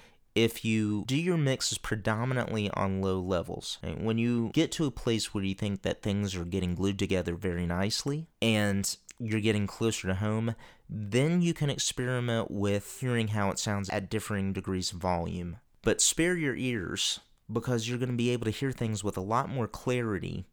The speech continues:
if you mix at lower levels.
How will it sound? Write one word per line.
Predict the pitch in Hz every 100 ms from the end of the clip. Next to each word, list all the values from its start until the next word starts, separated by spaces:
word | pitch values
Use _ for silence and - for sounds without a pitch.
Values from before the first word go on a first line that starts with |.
| - - -
if | 92 -
you | 101
mix | 101 107 - -
at | 98 -
lower | 104 98 98 95 95
levels. | 90 80 - - - -